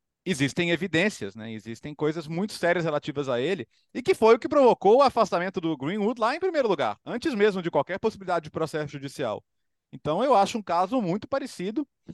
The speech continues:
tá? A, a gente tá gravando aqui às nove e meia, nove e vinte e nove, nove e meia. É, a Nathalie Gede informa que o United não, não disse que tá discutindo isso nesse momento, tá? Mas eu acho que, e, e é um jogador que tá convocado pra seleção brasileira, então são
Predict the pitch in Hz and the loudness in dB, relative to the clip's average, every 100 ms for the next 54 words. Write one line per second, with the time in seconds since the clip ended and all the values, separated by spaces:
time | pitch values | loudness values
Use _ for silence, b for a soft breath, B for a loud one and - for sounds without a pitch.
0 | B _ 123 143 170 131 135 127 123 135 | B _ 0 2 2 -2 -2 -2 -4 -4
1 | 165 156 139 170 156 156 202 180 147 240 | -4 -2 0 0 -4 -6 -2 -2 0 0
2 | 262 160 135 123 185 202 202 165 220 202 | 0 0 -2 0 -2 -4 -6 -4 -2 -2
3 | 202 190 123 101 104 104 143 143 135 135 | -4 -6 -6 -8 -8 -4 0 0 0 0
4 | 135 156 156 156 160 180 180 165 175 185 | -2 -4 -6 -4 -6 -6 0 0 0 -4
5 | 175 165 185 175 180 202 226 208 151 160 | -2 -4 -6 -6 -2 0 0 -4 -4 -4
6 | 208 170 180 - 196 - 185 180 160 - | -2 -2 -4 -6 -8 -2 2 0 -2 -6
7 | 170 - 180 - 185 180 175 185 175 - | -8 -6 -8 -6 -4 -4 -4 -8 -8 -6
8 | 220 185 113 - - _ _ _ _ _ | -4 -2 -4 -8 -20 _ _ _ _ _
9 | - 127 123 120 120 117 117 - 143 131 | -12 -10 -8 -8 -2 -2 -2 -6 -10 -6
10 | 135 127 113 139 139 143 147 151 156 147 | -6 -6 -2 -2 0 -2 -2 -2 -2 0
11 | 196 214 190 180 175 160 147 139 190 214 | 0 0 -4 -8 -8 -8 -4 -4 -4 -6
12 | - 123 143 165 175 156 131 | -16 -10 -8 -6 -6 -4 -8